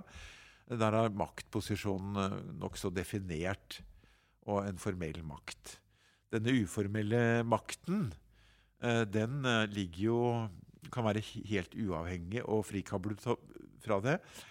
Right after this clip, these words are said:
men svært ofte er jo dette også k-, det henger sammen. Altså at en, eh, totalt inkompetent person plutselig blir direktør for et museum. Da får du masse makt, og da får du en formell makt. Men du får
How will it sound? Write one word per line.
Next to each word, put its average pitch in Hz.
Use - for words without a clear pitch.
men 117
svært 95
ofte -
er 95
jo 135
dette 98
også -
k-, -
det 110
henger 107
sammen. 117
Altså 107
at 104
en, 104
eh, 101
totalt 101
inkompetent 98
person 117
plutselig 104
blir 104
direktør 107
for 110
et -
museum. 117
Da 113
får 85
du 104
masse 110
makt, -
og 101
da 104
får 104
du 101
en 104
formell 104
makt. -
Men 117
du 110
får 104